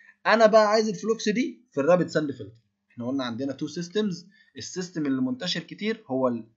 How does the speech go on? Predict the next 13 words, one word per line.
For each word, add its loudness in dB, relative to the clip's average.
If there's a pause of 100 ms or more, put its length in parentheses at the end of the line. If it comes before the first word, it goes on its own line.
(180)
ال-، -8
الكيميكال -4
او -2
الكواجوليشن -4
اللي -4
احنا -8
بنعمله -4
دلوقتي -6
دوت، -2 (240)
يليه 0
رابيد 0
ساند -2
فلتر. -6